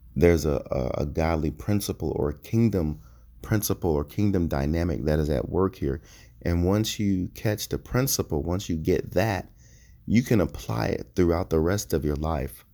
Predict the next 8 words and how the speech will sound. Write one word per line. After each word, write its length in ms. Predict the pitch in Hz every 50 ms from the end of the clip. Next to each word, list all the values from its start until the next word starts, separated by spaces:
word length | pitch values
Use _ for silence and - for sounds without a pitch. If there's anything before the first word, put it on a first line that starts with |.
| - - - - -
right? 260 | - 78 80 80 - - - - - - - - -
This 220 | - 117 117 -
is 120 | 131 117 113
why, 480 | 101 95 95 92 87 85 85 92 - - - - - - - - - - - - - - - - - - - - - - - - - - - - - - _ _ _ - - -
you 140 | - 80 78
know, 180 | 78 78 73 76
the 120 | 73 80
Lord 400 | 80 80 85 87 90 85 80 -